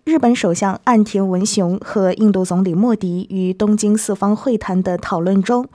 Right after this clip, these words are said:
总理称工党支持莫里森政府对乌克兰的所有承诺，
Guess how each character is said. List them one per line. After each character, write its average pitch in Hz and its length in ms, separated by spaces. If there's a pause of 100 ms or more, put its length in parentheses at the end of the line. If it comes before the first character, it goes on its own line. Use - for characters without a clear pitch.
(340)
总 269 160
理 277 100
称 247 300
工 311 240
党 202 200
支 285 240
持 180 300
莫 233 160
里 190 100
森 233 220
政 254 220
府 165 200
对 190 260
乌 233 200
克 226 140
兰 180 200
的 180 160
所 185 280
有 170 160
承 180 320
诺， 254 260